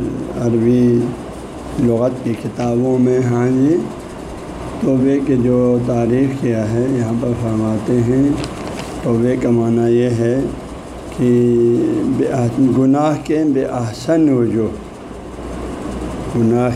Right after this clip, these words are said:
کے بے احسن وجوہ ترک کرنے کے ہیں، گناہ کو بے احسن وجوہ ترک کرنے کے ہیں، اور یہ معذرت کی سب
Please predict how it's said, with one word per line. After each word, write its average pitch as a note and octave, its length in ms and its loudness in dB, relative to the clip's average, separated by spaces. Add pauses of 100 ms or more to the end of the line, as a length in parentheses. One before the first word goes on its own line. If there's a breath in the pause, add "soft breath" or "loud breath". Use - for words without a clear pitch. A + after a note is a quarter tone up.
کے C3 160 0 (720 loud breath)
بے B2 140 2
احسن B2+ 560 2
وجوہ B2 540 2 (1300)
ترک E3 400 2
کرنے A2+ 340 -4 (140)
کے G#2+ 60 -12
ہیں، G2 200 -12 (800)
گناہ B2 300 2 (100)
کو C#3 180 2
بے B2 160 0
احسن B2 460 0
وجوہ A#2+ 420 2
ترک B2+ 320 0
کرنے B2 420 2
کے C3+ 60 2
ہیں، D3+ 180 4 (140)
اور C3 200 2
یہ C#3 200 4
معذرت B2 720 2
کی C#3+ 120 0 (140)
سب D3 100 2